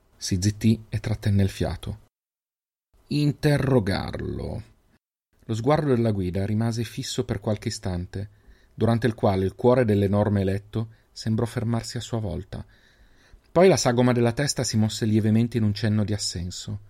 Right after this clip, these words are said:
"Sì, ben fatto. Senza spie sarà un buon modo per avere informazioni." Karing si scoprì a respirare di nuovo. "Procederò con l'interrogatorio tramite il comunicatore e il suo legato.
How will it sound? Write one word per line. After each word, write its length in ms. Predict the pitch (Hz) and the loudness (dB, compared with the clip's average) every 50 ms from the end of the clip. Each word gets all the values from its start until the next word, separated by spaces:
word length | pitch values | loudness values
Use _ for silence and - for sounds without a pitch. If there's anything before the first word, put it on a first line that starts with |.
| - _ - - - - - - - - - - - - _ | -20 _ -20 -20 -20 -20 -20 -20 -20 -20 -20 -20 -20 -20 _
"Sì, 520 | _ - - - - 151 139 117 104 90 - - - _ _ _ _ - - - - _ _ - - - - | _ -10 -6 -2 2 4 4 4 4 2 -2 -6 -18 _ _ _ _ -20 -20 -20 -20 _ _ -20 -20 -20 -18
ben 300 | - - 131 135 143 139 | -12 -10 -8 -6 -6 -6
fatto. 720 | 123 - - - 92 95 - - _ _ - - - - - - - - - _ _ - - _ _ _ _ _ _ _ | -8 -6 -6 -6 -6 -6 -6 -12 _ _ -12 -10 -10 -10 -12 -14 -20 -20 -20 _ _ -20 -20 _ _ _ _ _ _ _
Senza 400 | - - - 104 107 107 - 123 | -12 -6 -2 -2 -2 0 0 -2
spie 340 | 110 - - - 135 139 135 | -2 -2 -2 0 2 2 2
sarà 220 | 120 - 113 101 | 2 0 0 0
un 160 | 110 107 107 104 | 2 2 2 4
buon 220 | 110 117 117 117 | 4 4 6 6
modo 280 | 117 117 117 113 113 107 | 6 4 4 4 4 2
per 140 | - 107 | 2 0
avere 220 | 101 95 101 98 101 | -2 -2 -2 -2 -2
informazioni." 960 | 98 - - - - 90 90 87 - - - - 82 78 69 - - 95 - _ _ _ _ _ _ _ _ _ _ _ _ _ _ _ _ _ _ _ _ _ _ _ _ | -2 -4 -6 -8 -8 -8 -8 -8 -10 -12 -12 -10 -10 -10 -10 -10 -12 -14 -14 _ _ _ _ _ _ _ _ _ _ _ _ _ _ _ _ _ _ _ _ _ _ _ _
Karing 360 | - - 120 120 117 117 113 | 0 2 4 4 4 4 2
si 180 | 110 - - 110 | 0 -2 -6 -6
scoprì 380 | - - - 101 - - 104 | -6 -6 -6 -4 -2 0 0
a 60 | 101 104 | 0 0
respirare 500 | 107 - - - 104 95 95 92 95 90 | 0 -4 -6 -6 -4 -4 -2 -2 -4 -4
di 100 | 85 95 | -4 -4
nuovo. 400 | 92 87 80 85 85 90 87 - _ _ _ _ _ _ _ _ _ _ _ _ _ _ _ _ _ _ _ | -4 -4 -4 -6 -8 -10 -14 -16 _ _ _ _ _ _ _ _ _ _ _ _ _ _ _ _ _ _ _
"Procederò 520 | - 120 120 - - 127 127 139 135 139 | 0 2 2 4 4 4 6 6 4 4
con 140 | - 139 131 | 4 4 6
l'interrogatorio 760 | 123 123 120 - 131 120 120 113 123 113 - 131 123 123 120 | 6 6 6 4 4 4 4 4 4 4 4 4 4 4 4
tramite 320 | 104 120 113 110 107 - 117 | 4 4 4 4 4 4 2
il 80 | 107 | 0
comunicatore 640 | - - 113 110 107 104 - 110 101 - 113 110 107 | 2 4 4 6 6 6 4 2 0 2 2 4 4
e 40 | 107 | 4
il 60 | 98 | 2
suo 160 | - - 110 101 | 2 0 0 0
legato. 500 | 98 87 92 87 90 - - 95 87 | 2 0 0 -2 -4 -6 -6 -8 -10